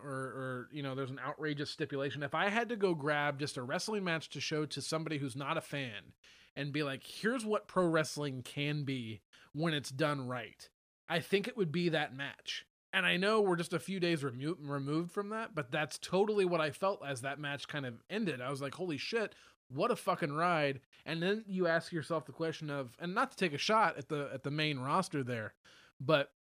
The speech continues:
if Gargano and Almas can pull that off down in N X T,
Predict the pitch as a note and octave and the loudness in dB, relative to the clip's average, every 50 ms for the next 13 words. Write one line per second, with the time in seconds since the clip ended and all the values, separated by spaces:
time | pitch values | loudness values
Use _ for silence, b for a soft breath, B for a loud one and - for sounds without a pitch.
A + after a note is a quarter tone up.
0 | _ _ _ G3+ E3+ - C#3+ C#3+ E3 F3 E3 D#3 C3+ E3 D#3+ G3 A#3 B3+ B3 A3+ | _ _ _ 4 4 4 4 4 6 6 6 6 4 2 4 4 4 4 4 4
1 | G3+ F3+ D#3 D3 - D#3+ C#3+ C#3 C#3 - - C3+ E3 A3 A3+ E3+ - - - - | 4 4 2 2 0 -2 0 0 -2 -2 -2 0 2 2 2 2 0 0 -2 -2
2 | C#3+ C#3+ C#3 - - E3 F3 E3 D3+ C#3+ D3 C#3+ C#3+ C3+ - D#3 D3 C#3+ C#3 C3+ | -2 -2 -2 -2 -2 0 4 4 6 6 6 4 4 4 4 4 4 4 0 -2
3 | D3+ D3+ C3+ B2 - - - - G#3+ F3+ C#3 | -4 -4 -4 -4 -6 -8 -6 -4 -2 -2 -4